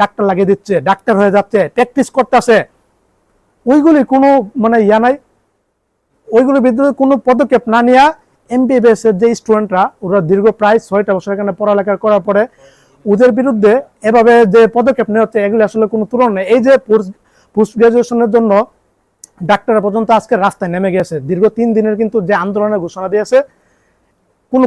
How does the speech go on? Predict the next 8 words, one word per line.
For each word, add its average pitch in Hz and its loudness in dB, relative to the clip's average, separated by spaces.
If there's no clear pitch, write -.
কর্ণপাতই 277 2
করা 202 2
হচ্ছে 202 -6
না। 135 -10
এই 196 -4
যে 214 2
ভুয়া 202 4
ডাক্তার, 202 2